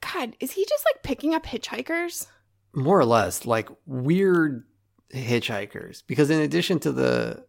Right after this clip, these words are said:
Speaker 2: in addition to the Ratlings, he's also got a bunch of Mujina, which are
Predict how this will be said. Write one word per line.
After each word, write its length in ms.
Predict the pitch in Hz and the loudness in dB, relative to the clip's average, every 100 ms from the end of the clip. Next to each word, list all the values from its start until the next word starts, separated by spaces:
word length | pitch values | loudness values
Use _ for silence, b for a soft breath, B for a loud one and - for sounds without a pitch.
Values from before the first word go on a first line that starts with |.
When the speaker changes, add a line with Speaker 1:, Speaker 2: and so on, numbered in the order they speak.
| _ | _
Speaker 2:
in 100 | 143 | 2
addition 300 | 135 180 - | 2 2 -2
to 60 | 151 | 0
the 140 | 117 | 2
Ratlings, 640 | 113 135 120 113 95 107 - | 4 4 2 -10 -10 -12 -10
he's 220 | 151 151 | -8 -4
also 300 | 156 151 170 | -2 -2 -2
got 140 | 151 | -2
a 60 | 127 | -2
bunch 280 | - 120 - | 0 0 0
of 140 | 107 | -4
Mujina, 640 | 117 104 110 104 170 247 - _ _ _ - | -4 -4 -4 -2 -2 -4 -8 _ _ _ -8
which 340 | 123 127 - _ | -6 -6 -8 _
are 540 | 135 131 127 120 117 | 0 0 0 -2 -4